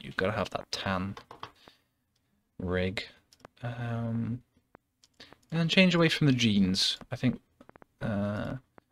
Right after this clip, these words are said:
nice knee pads. What's the, right, pick my sidearm. I like a good nineteen eleven, but I like it because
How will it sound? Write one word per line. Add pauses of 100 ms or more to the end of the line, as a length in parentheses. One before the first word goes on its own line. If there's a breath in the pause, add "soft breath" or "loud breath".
(300)
nice
knee
pads.
What's
the,
right, (140)
pick
my
sidearm. (1160)
I
like
a
good
nineteen
eleven,
but
I
like
it
because